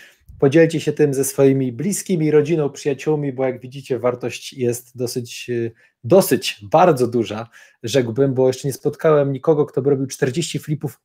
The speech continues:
jednocześnie. Słyszałem o ludziach, którzy robią czterdzieści flipów miesięcznie, ale jednocześnie tego jeszcze nie słyszałem, więc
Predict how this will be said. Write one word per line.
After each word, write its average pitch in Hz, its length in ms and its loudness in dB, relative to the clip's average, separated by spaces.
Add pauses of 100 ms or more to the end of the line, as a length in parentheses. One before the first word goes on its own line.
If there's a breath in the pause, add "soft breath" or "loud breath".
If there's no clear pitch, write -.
jednocześnie. 143 760 -2 (180 loud breath)
Słyszałem 165 320 2
o 147 40 -2
ludziach, 135 220 2
którzy 127 240 -4
robią 127 160 -2
czterdzieści 127 400 -4
flipów 127 300 -8
miesięcznie, 151 460 -2
ale 117 180 -2
jednocześnie 123 580 -4
tego 123 160 -4
jeszcze 120 200 -10
nie 113 40 -8
słyszałem, 131 400 2
więc 127 240 -4